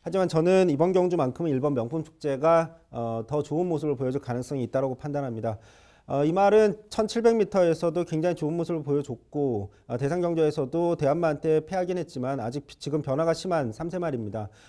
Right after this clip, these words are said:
어, 빠른 페이스, 느린 페이스 모두 좋은 모습을 보여줄 수 있는 말이기 때문에 전개까지 모레에 대한 적응력까지 끝난 일 번 명품 축제라면 게이트 이 점으로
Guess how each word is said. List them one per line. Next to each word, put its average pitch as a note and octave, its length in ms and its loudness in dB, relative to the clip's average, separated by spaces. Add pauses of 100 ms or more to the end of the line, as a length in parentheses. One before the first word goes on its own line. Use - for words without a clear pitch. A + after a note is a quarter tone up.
(200)
어, C3 420 0
빠른 A#3 260 6
페이스, A3 320 2
느린 D#3+ 220 0
페이스 F3+ 320 0
모두 G#3 520 2
좋은 F3 280 -2
모습을 E3+ 320 -4
보여줄 D#3 280 -2
수 D#3+ 140 -10
있는 D#3 220 -2
말이기 C#3 240 0
때문에 C3 580 -2 (240)
전개까지 C#3+ 680 0
모레에 F3 520 2
대한 D#3+ 220 2
적응력까지 D#3 560 -2
끝난 F3+ 400 -2
일 B2 100 0
번 C#3+ 160 0
명품 A#2+ 260 -4
축제라면 B2 640 -6 (120)
게이트 C#3+ 300 -2
이 C3+ 80 -10
점으로 C#3 480 -2